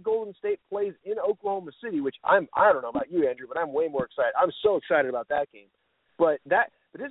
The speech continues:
Oklahoma City team is fine. I think they're okay. Look,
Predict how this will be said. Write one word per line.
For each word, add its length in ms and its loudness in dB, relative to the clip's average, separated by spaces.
Oklahoma 400 -2
City 240 -12
team 220 -8
is 80 -6
fine. 360 -4
I 120 2
think 200 -6
they're 180 2
okay. 320 0
Look, 200 0